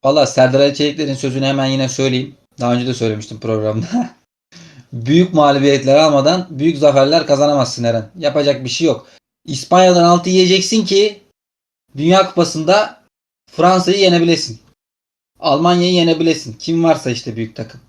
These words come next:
Yapacak bir şey yok. Fransa'yı da Almanya'yı da yendik zaten yakın tarihte de bu arada.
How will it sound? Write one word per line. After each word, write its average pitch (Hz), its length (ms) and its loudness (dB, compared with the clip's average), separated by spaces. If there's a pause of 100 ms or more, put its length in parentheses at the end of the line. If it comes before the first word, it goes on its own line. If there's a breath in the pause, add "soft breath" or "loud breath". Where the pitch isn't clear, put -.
(240)
Yapacak 156 420 -4
bir 143 60 -12
şey - 160 -6
yok. - 200 -4 (340)
Fransa'yı 151 380 -2
da 139 80 2
Almanya'yı 139 320 -2
da 127 60 -2
yendik 120 340 -2
zaten 117 260 0
yakın 113 280 -6
tarihte 117 360 -4
de 147 120 -2
bu 113 80 0
arada. 110 240 -4